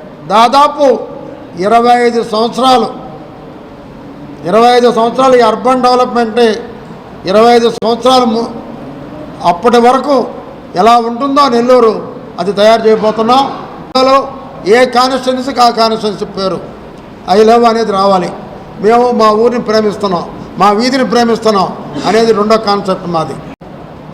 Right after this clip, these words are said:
అన్నీ పరిశీలించి అన్ని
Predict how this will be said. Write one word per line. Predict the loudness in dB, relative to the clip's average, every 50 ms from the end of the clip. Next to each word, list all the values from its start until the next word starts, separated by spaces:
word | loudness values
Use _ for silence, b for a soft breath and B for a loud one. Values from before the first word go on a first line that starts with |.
| -20 -20 -20 -20 -16 -10 -4
అన్నీ | 0 2 2 2 2 2
పరిశీలించి | 2 2 2 2 2 2 2 2 0 0 0 0 0 0 -2 -4 -6 -10 -12 -14 -14 -16 -16 -18 -16 -16 -16 -16 -16 -16 -16 -16 -16 -8 -4 -2
అన్ని | 0 2 2 2 2